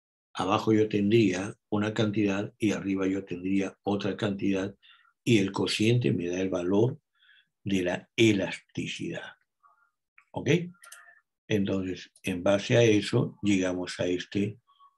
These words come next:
resultado. Yo lo mido en términos discretos a la izquierda, ¿no?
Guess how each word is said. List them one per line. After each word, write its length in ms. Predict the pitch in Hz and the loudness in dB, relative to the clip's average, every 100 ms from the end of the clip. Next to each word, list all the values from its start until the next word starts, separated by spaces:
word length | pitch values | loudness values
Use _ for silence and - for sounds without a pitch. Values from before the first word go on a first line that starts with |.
| _ _ - - | _ _ -20 -10
resultado. 840 | 101 - 92 92 117 117 - - _ _ _ - _ - - - _ _ _ | -8 -6 -8 -2 0 0 0 -4 _ _ _ -20 _ -20 -20 -20 _ _ _
Yo 280 | 104 107 147 | 0 6 8
lo 120 | 156 | 8
mido 560 | 131 147 143 123 - - _ | 8 6 6 6 2 -6 _
en 200 | 110 101 | 0 2
términos 400 | 98 117 113 110 | 4 4 4 4
discretos 880 | 98 92 - 113 139 131 101 104 - - - - _ - - | 2 -2 0 4 4 2 0 -2 -2 -8 -18 -20 _ -20 -10
a 140 | 95 | -8
la 80 | 87 | -6
izquierda, 800 | 85 - 117 120 98 90 92 160 - _ _ _ _ _ - | -6 -2 4 4 4 0 -2 -2 -6 _ _ _ _ _ -16
¿no? 220 | - - | -16 -16